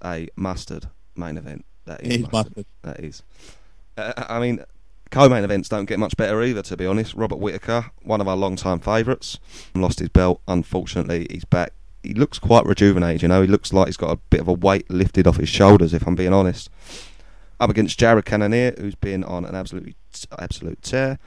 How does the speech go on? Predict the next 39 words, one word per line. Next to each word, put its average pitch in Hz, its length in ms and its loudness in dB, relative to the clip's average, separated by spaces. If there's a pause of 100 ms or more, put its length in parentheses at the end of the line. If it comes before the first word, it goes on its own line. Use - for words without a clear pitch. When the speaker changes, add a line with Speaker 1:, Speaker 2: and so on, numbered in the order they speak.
(240)
Speaker 1:
He, 104 120 -6
of 92 100 -6
course, - 460 -6
uh, 87 440 -8
used 98 260 -16
to 87 200 -10
fight 87 360 -8
at 85 180 -12 (140)
light 90 360 -8 (200)
heavyweight. 90 400 -8
He, 107 140 -6
well, 95 120 -8
he 92 60 -8
started 117 260 -4
off - 60 -10
at - 80 -10
heavyweight, 104 400 -4
didn't 98 220 -2
he? 78 60 -8
Then 92 200 -4
went 98 140 -4
to 90 60 -6
light 87 240 -4
heavy. 85 240 -8 (640)
Now 104 140 -2
he's 92 100 0
at - 80 -6
middle. 92 340 -2 (440)
Three 120 580 -2 (120)
win 107 280 0
streak, 104 360 -4
Anderson 95 320 -2
Silva, 92 280 -6
Jack 85 200 -8
Hermansson 85 480 -10
in 87 80 -10
his 87 140 -8
last 92 320 -6
two. 107 320 -4